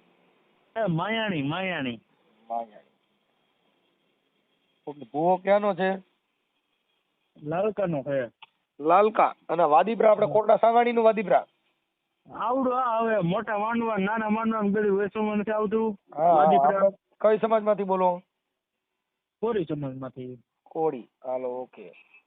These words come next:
Speaker 2: હવે
Speaker 1: તમે કયો ત્યારે
Speaker 2: રવિ-,
Speaker 1: આવું, આપણે
Speaker 2: રવિ-,
Speaker 1: રૂબરૂ મેટર એક
Speaker 2: ઈ
Speaker 1: વાત
Speaker 2: આપણે
Speaker 1: છે,
Speaker 2: આઈ
Speaker 1: હું
Speaker 2: જાય
Speaker 1: તમને
Speaker 2: થઈ જાય, તમને પૂછું એટલું બોલો. આ ભૂવો
Speaker 1: હા.
Speaker 2: કયા ગામનો છે?
Speaker 1: લાલકાનો હે.
Speaker 2: લાલકાનો ભૂવો. લા-,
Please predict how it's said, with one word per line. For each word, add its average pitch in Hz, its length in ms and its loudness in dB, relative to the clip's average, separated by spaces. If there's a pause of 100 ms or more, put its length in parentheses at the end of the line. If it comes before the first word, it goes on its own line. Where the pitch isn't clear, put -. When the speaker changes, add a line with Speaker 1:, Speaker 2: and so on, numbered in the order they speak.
(1040)
Speaker 2:
હવે 156 280 0
Speaker 1:
તમે 170 180 0
કયો 208 280 -4
ત્યારે 202 240 -2
Speaker 2:
રવિ-, 202 240 4
Speaker 1:
આવું, 151 240 -2
આપણે 170 200 -4
Speaker 2:
રવિ-, 180 240 2
Speaker 1:
રૂબરૂ 214 140 0
મેટર 180 440 -4
એક 165 420 -8
Speaker 2:
ઈ 202 80 -8
Speaker 1:
વાત 196 100 4
Speaker 2:
આપણે 208 200 2
Speaker 1:
છે, 190 60 6
Speaker 2:
આઈ 202 140 4
Speaker 1:
હું 208 80 -2
Speaker 2:
જાય 214 160 2
Speaker 1:
તમને 175 120 -2
Speaker 2:
થઈ 214 60 -2
જાય, 208 180 2
તમને 208 280 2
પૂછું 202 340 -2
એટલું 196 180 -2
બોલો. 196 340 0 (340)
આ 185 220 4
ભૂવો 170 360 0
Speaker 1:
હા. 202 160 0
Speaker 2:
કયા 220 180 2
ગામનો 220 380 0
છે? 180 280 -8 (760)
Speaker 1:
લાલકાનો 160 600 -4
હે. 131 200 -8 (640)
Speaker 2:
લાલકાનો 165 520 0
ભૂવો. 135 360 -12 (140)
લા-, 147 920 0